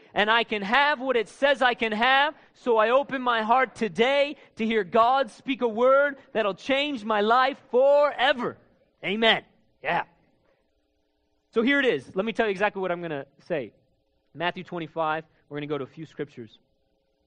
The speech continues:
Real simple. The Lord wants to give us his heart. The Lord wants to show us who he is calling us to focus on. And this is what the Lord showed me. The Lord has called us to disciple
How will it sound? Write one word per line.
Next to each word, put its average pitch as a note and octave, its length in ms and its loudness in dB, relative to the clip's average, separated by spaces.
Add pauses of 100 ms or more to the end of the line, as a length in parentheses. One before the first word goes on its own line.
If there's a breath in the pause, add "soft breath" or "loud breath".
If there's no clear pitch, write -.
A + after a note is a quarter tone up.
(560)
Real C#3 100 -10
simple. A2+ 340 -18 (120)
The B2+ 60 -18
Lord E3+ 200 -6
wants F3+ 160 -8
to D#3+ 80 -12
give D3+ 140 -10
us C3 100 -14
his E3+ 240 -14
heart. A#2 280 -14 (1080)
The C3+ 60 -14
Lord F3 120 -8
wants E3+ 120 -12
to D#3 60 -20
show E3 240 -8
us B2+ 100 -12
who F#3 160 -14
he E3+ 360 -16
is D#3 60 -20 (1300)
calling D#3 240 -12
us C#3+ 80 -16
to D3 80 -20
focus C#3 380 -12
on. G#2 180 -20 (800)
And B2+ 100 -16
this D#3+ 100 -12
is F3 60 -20
what D#3+ 140 -10
the D3 80 -6
Lord C#3 220 -6
showed C#3 240 -8
me. G#2+ 160 -18 (960)
The C#3 60 -14
Lord E3 200 -6
has D3+ 100 -12
called F3 340 -8
us G#2 180 -14 (1800)
to C#3 40 -16
disciple B2+ 720 -10